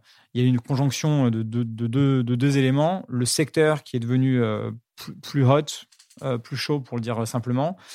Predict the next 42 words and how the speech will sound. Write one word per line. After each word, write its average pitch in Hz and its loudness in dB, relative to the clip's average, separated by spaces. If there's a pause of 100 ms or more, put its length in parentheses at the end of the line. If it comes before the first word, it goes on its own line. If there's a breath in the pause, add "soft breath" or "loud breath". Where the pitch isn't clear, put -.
(260 loud breath)
Euh, 127 2
et 139 -2
puis - -4
aussi, 165 0 (840 soft breath)
notre, 151 2
euh, 120 4
notre 139 0
croissance 143 -2
intrinsèque, 143 -2
nos 123 0
chiffres, 160 -6
euh, 117 -4
notre, 120 0
notre, 113 -4
notre 123 -8
chiffre 127 -6
d'affaires, 120 -2
notre 127 -2
nombre 123 0
de 120 0
clients, 139 -2
euh, 117 -2
et 113 -10 (300 loud breath)
cetera. 135 0
Le 120 -2
fait 139 -4
qu'on 127 -4
commence 131 -2
à 123 0
être 123 -2
européen 123 0
et 117 0 (160)
plus - -8
juste, 123 -6
euh, 110 -6
français. 151 -4 (360 loud breath)
Et 120 -6
ça, 139 0
ça 131 -4
a - 0
effectivement, 120 -4
euh, 110 -4